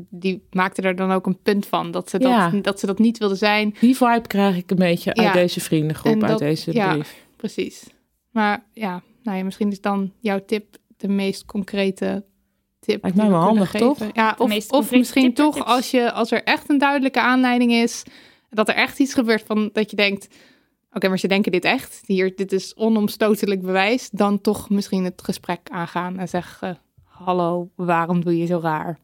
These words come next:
Speaker 3: Ja.
Speaker 2: Ja, zo lesbisch one oh one.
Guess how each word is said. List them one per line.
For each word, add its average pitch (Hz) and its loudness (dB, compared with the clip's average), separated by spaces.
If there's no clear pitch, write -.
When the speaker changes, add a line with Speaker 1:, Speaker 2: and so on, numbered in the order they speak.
Speaker 3:
Ja. - -8
Speaker 2:
Ja, 175 4
zo 175 2
lesbisch 175 2
one 160 4
oh 156 2
one. 160 2